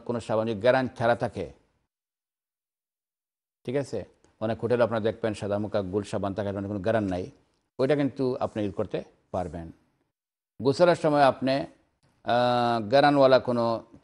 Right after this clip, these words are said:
চুলের কোনো জেল বা শ্যাম্পু সেটা ইউজ করতে পারবেন না।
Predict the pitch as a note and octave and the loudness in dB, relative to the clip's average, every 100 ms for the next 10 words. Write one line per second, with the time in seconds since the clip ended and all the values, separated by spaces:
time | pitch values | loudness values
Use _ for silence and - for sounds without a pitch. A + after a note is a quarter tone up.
0 | _ B2+ A#2+ A#2+ A#2+ A#2 G#2 G#2+ G#2+ G#2 | _ -2 2 2 0 -4 -2 0 0 0
1 | A2 - G#2+ F2+ A#2 A#2 G#2+ F#2+ G2+ F2+ | -2 -2 -8 -6 -8 -4 -4 -2 -4 -8
2 | F2+ F2 E2+ E2+ E2+ | -6 -6 -6 -8 -10